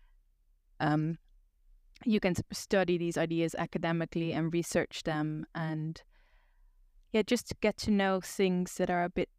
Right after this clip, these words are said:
different, 'cause being in social science, anthropology, gerontology, aging studies,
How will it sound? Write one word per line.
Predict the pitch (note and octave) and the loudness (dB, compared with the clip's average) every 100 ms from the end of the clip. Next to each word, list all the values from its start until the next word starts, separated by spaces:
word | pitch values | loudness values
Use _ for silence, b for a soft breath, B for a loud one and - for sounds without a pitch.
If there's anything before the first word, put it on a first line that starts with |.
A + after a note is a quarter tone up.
| - | 0
different, | G#3 - E3+ D3+ D#3 - | 0 0 -6 -4 -6 -8
'cause | - E3 E3 - - - | -4 -4 -6 -16 -10 2
being | F3+ F3 E3+ | 4 4 2
in | E3 D#3+ D#3+ E3 _ - | 0 -2 -4 -8 _ -4
social | F#3+ F3 F3 | 0 0 -2
science, | - E3 D#3+ D#3+ - | -2 0 0 -2 -2
anthropology, | D#3+ - E3 E3 D#3+ D#3+ D#3+ D#3+ D#3+ D#3 - _ _ - | -4 -4 -4 0 0 0 0 0 0 -2 -4 _ _ -2
gerontology, | D#3+ E3 E3 E3+ D#3+ D#3+ D3 | 2 2 2 0 0 -2 -2
aging | D#3 D#3+ | 0 -2
studies, | - D#3+ D#3+ | -2 0 -2